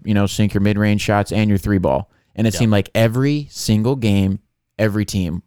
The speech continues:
Speaker 1: was hot from three. And we gave up, like, eighty points a game. Eighty points as a two three, which a lot of people say that a two three zone is a coward's defense 'cause it's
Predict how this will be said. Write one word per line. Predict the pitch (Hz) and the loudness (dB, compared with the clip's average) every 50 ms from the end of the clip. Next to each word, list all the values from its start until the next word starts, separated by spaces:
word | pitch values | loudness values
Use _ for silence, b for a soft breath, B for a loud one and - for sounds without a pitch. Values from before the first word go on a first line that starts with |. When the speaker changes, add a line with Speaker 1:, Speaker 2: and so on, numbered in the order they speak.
| _ _ | _ _
Speaker 1:
was | - 98 87 | -6 -6 -6
hot | - - 87 85 - - | -4 -4 -4 -4 -4 -6
from | - 90 73 | -8 -8 -8
three. | - 101 71 58 - b b b b b b | -6 -6 -6 -6 -6 b b b b b b
And | - 139 | -2 -2
we | 156 160 | 0 0
gave | 139 160 160 143 | 2 2 2 2
up, | 160 151 - | 0 0 0
like, | 151 143 - | -2 0 2
eighty | 143 143 143 139 | 2 2 2 2
points | - 147 147 143 - - | 2 0 0 -2 -4 -6
a | 139 | -6
game. | 117 143 143 113 85 95 - _ - | -4 -2 -2 -2 -4 -6 -8 _ 0
Eighty | 180 208 202 - | 2 2 2 2
points | - - - 165 120 95 - - - - - - _ _ | 0 0 0 -2 -4 -6 -8 -10 -10 -10 -12 -12 _ _
as | - 120 117 | -4 -2 -2
a | 120 | -2
two | - - - 170 165 | -2 0 0 0 0
three, | - - 160 151 113 - - | 0 0 0 -2 -2 -2 -2
which | 127 127 101 - - - b b b b b b b - | -2 -2 -2 -2 -8 -12 b b b b b b b -2
a | 127 | 0
lot | 147 156 | 0 2
of | 143 | 2
people | - 143 127 127 | 0 0 0 -2
say | - - 127 120 | -2 0 0 2
that | 110 113 101 | 2 2 0
a | 101 | 0
two | - - 120 110 | 0 0 0 0
three | - 110 107 | 0 0 0
zone | 92 104 104 101 101 101 90 | 0 0 0 0 0 -2 -2
is | 90 92 | -2 -4
a | 95 95 | -6 -2
coward's | - - 98 98 101 107 107 104 98 | 0 0 2 2 2 0 0 -2 -2
defense | 107 117 110 - 131 127 131 139 - - | -2 -2 -2 0 -2 -2 -2 -4 -8 -8
'cause | - 104 95 | -4 -4 -4
it's | 92 - - - b | -4 -4 -8 -12 b